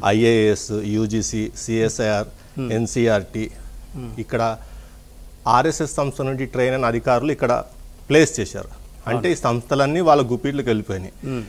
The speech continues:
Speaker 1: ఇప్పుడు మనం ఈరోజు చర్చించబోతున్న కా-, అంశం బట్టి కూడా, చదువుల తల్లి కాషాయమైందా అంటే, ఈ మధ్య ఐఐటి గోరఖ్పూర్ వారు ఒక క్యాలెండర్ ప్రింట్ చేశారు.
Speaker 2: Yes.
Speaker 1: ప్రింట్ చేస్తూ పన్నెండు నెలలు,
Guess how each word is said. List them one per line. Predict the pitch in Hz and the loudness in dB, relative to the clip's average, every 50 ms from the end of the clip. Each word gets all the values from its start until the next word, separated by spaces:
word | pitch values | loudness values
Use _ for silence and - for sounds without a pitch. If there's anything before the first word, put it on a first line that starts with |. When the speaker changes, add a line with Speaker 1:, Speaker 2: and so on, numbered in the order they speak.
| - - - - - 147 | -14 -20 -20 -10 -6 -6
Speaker 1:
ఇప్పుడు | 139 - - - 170 175 | -6 0 2 2 2 4
మనం | 170 160 156 156 156 151 | 4 4 2 2 2 0
ఈరోజు | 147 139 147 151 156 - - 143 | 0 2 2 2 0 0 0 -2
చర్చించబోతున్న | 131 - 165 156 147 160 151 143 143 139 156 151 147 143 | -2 0 -4 -4 -2 -2 0 0 0 -2 -2 -2 -2 -2
కా-, | 139 - 139 131 127 123 127 123 127 - - 120 | 0 2 4 4 4 4 2 0 -2 -4 -2 -2
అంశం | 127 123 - - 135 139 | -2 -2 -2 -2 -2 0
బట్టి | 135 131 123 135 | 0 -2 -2 -2
కూడా, | 117 127 117 101 107 117 | -2 -2 0 2 2 0
చదువుల | 123 - - 123 123 127 131 139 | 0 0 0 0 2 2 -2 -2
తల్లి | - 139 135 139 | -2 -2 -2 0
కాషాయమైందా | 131 131 117 117 - - 127 120 123 120 117 117 113 113 113 | 0 2 2 2 2 0 -2 -2 -2 -2 -2 -2 -2 -2 -4
అంటే, | 104 98 98 - 196 233 240 | -4 -4 -6 -6 -6 -6 -4
ఈ | 170 160 | -2 -2
మధ్య | 151 143 139 139 147 151 135 | 0 0 0 2 4 6 6
ఐఐటి | 131 139 143 151 147 147 156 | 6 6 6 4 4 2 0
గోరఖ్పూర్ | 131 123 127 127 131 139 135 - 135 120 | 2 4 4 4 4 2 -2 -4 -4 -2
వారు | 123 127 139 165 | 0 0 0 0
ఒక | 170 | -4
క్యాలెండర్ | - - 127 127 135 143 143 127 - - - - - - - - - - - - - - - | 0 2 4 4 4 2 0 -4 -6 -10 -14 -20 -20 -20 -20 -20 -20 -20 -20 -20 -20 -4 0
ప్రింట్ | 143 139 139 - 139 | 0 0 2 2 2
చేశారు. | 113 - - 98 92 - - 131 | 0 0 0 -6 -6 -8 -8 -6
Speaker 2:
Yes. | 131 127 123 - - - | -4 -4 -4 -6 -4 -2
Speaker 1:
ప్రింట్ | 143 147 170 180 - 190 | 0 0 0 2 2 2
చేస్తూ | 143 - - - - 123 170 185 - - - - - - - - - - - - - | 0 0 0 -6 -8 -8 -8 -8 -10 -16 -20 -20 -20 -20 -20 -20 -20 -20 -8 0 2
పన్నెండు | 127 131 139 147 156 156 | 2 4 4 4 2 2
నెలలు, | 147 143 143 156 165 170 180 170 160 156 143 139 139 131 | 4 4 4 4 6 4 4 4 4 4 4 4 2 2